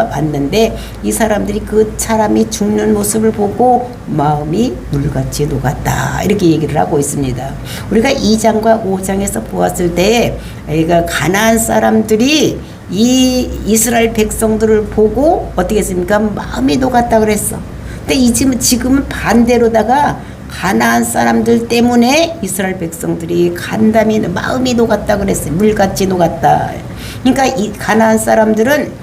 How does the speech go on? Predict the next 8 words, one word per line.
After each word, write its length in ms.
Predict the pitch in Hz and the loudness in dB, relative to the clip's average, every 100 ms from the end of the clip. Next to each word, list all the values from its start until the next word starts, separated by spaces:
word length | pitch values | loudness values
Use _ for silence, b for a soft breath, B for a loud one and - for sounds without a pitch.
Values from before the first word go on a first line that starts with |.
| - | -8
왜 300 | 170 208 220 | 0 4 4
마음이 400 | 208 185 196 196 | 4 2 2 0
녹았었느냐? 760 | 190 190 175 175 170 160 160 135 - - - B B B | -2 -2 -2 -4 -6 -6 -6 -8 -10 -12 -12 B B B
이스라엘 380 | 180 175 185 175 | 0 2 4 2
백성들이 680 | 170 170 - 165 165 160 165 | 2 0 0 0 0 2 2
홍해를 600 | 165 - 262 254 240 233 | 2 -2 -4 -2 2 2
가르고, 480 | 226 202 202 196 196 175 - - - - B B - | 2 0 -2 -2 -4 -8 -10 -12 -12 -12 B B -2
어, 380 | 170 180 180 | 2 2 2